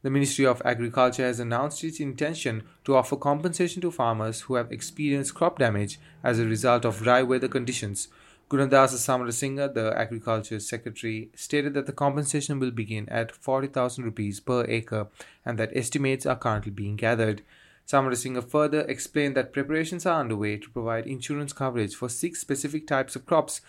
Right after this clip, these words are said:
which include paddy, maize, potatoes, big onions, and soybeans. Those farmers who have suffered crop losses due to these adverse conditions will be able to apply for the insurance provided by the Agriculture Ministry.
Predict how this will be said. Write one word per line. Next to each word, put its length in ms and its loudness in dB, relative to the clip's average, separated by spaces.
which 180 2
include 340 0
paddy, 420 0
maize, 500 -4
potatoes, 560 -2
big 200 0
onions, 400 0
and 200 -2
soybeans. 680 0
Those 300 2
farmers 400 0
who 80 -4
have 120 -2
suffered 440 -4
crop 260 0
losses 320 0
due 180 -4
to 60 -4
these 320 -6
adverse 440 -4
conditions 480 -6
will 80 -2
be 200 -4
able 140 -4
to 200 -4
apply 360 -2
for 160 -6
the 100 -4
insurance 400 -4
provided 560 -2
by 140 -4
the 180 -6
Agriculture 540 -6
Ministry. 560 -4